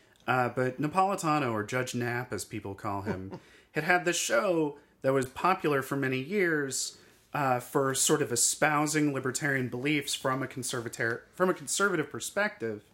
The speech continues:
Speaker 1: And then he lost his show because he criticized the Bush administration one too many times, allegedly. Uh, so Austin got his start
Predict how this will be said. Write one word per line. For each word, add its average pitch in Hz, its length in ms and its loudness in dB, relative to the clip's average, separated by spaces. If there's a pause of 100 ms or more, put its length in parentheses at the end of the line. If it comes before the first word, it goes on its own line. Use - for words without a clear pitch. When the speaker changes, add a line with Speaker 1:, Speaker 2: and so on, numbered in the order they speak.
(640)
Speaker 1:
And 156 120 4
then 143 120 4
he 143 120 -2
lost 143 580 0
his 120 200 -2
show 110 680 -4 (360)
because 131 280 -2
he 139 100 -4
criticized 131 920 -2
the 110 60 -6
Bush 151 280 0
administration 107 720 -4
one 95 160 -8
too - 100 -12
many 95 180 -6
times, - 600 -12
allegedly. 110 720 -6 (680)
Uh, 113 240 -2 (220)
so 156 200 4
Austin 135 680 -2 (760)
got 151 260 2
his 139 160 -2
start 143 460 0